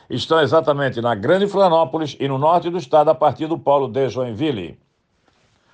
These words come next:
Na região metropolitana da capital, a decisão dos doze prefeitos com novas medidas restritivas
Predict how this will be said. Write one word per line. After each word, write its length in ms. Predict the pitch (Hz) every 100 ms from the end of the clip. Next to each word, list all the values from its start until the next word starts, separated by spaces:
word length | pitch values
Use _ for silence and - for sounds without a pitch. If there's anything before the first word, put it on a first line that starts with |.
| _ -
Na 260 | 196 185
região 500 | 165 156 127 135 113
metropolitana 720 | 101 110 117 117 120 - 101
da 80 | 95
capital, 580 | 95 90 - 160 120 - - - _ -
a 80 |
decisão 420 | 123 170 156 196 208
dos 160 | 185
doze 380 | 107 123 220 196
prefeitos 760 | 165 156 - 196 160 101 87 -
com 220 | - 98
novas 400 | 120 190 180 160
medidas 440 | 147 147 147 120
restritivas 680 | 127 123 101 151 175 175